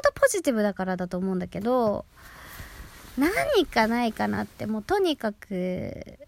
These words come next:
まあ、モチベーション上げたいなっていうのがあって。でも結局なんかさ、全くその、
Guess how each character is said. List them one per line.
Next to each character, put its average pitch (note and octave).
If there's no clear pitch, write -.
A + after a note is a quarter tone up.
ま G#3
あ、 G3
モ G3
チ -
ベ G3+
ー G3+
シ G3+
ョ G3
ン G3
上 G3
げ G3
た A3
い G3
な F#3
っ -
て -
い -
う -
の -
が -
あ G3+
っ G3+
て。 F#3
で A#3+
も A3
結 A3
局 C#4+
な E4+
ん F4
か A#3+
さ、 G#3+
全 G#3+
く C4+
そ C4
の、 B3+